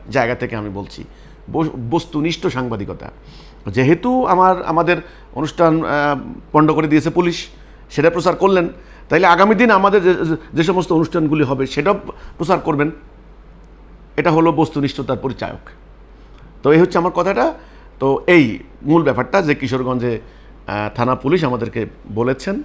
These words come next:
আমাদের প্রতিনিধিদেরকে বলেছেন যে তাদের উপরে প্রেশার দেওয়া হয়েছে, আহ, অদৃশ্য একটা শক্তি, তাদের নাম কিন্তু তারা বলছেন না।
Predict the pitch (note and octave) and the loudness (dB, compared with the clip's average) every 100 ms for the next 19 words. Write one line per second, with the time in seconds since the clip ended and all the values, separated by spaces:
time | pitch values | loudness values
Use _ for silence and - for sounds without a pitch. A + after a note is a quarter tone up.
0 | - G2+ A2 A2 - A2+ A2+ A2 A#2+ A#2+ | -8 -8 -6 -8 -8 -8 -8 -8 -8 -6
1 | G#2+ B2+ - C4+ - - - - - - | -4 -4 -6 -8 -10 -20 -20 -20 -20 -18
2 | G#2 F#2+ G2+ G2 G2 A2 B2+ B2 B2 C#3+ | -12 -6 -6 -6 -6 -4 -4 -4 -2 -4
3 | F3+ - - - - - D3 C3+ D#3+ C#3+ | -6 -16 -20 -20 -10 -6 -4 0 0 0
4 | F3+ - G3+ - - - - - - G2 | -4 -6 -12 -14 -20 -20 -20 -20 -8 -6
5 | F#2+ G2 - - A#2+ A2+ C#3+ - D3+ - | -6 -8 -14 -8 -6 -4 -4 -2 -4 -2
6 | A#2 C#3 - - G#3 - - - A2+ A#2+ | -4 -4 -4 -12 -14 -14 -20 -10 -6 0
7 | C3 C3+ C3+ - - - - A#2+ - G#2 | 2 2 0 -10 -20 -20 -10 -8 -6 -4
8 | F#2+ D3+ - F#2+ - | 0 0 -2 -10 -10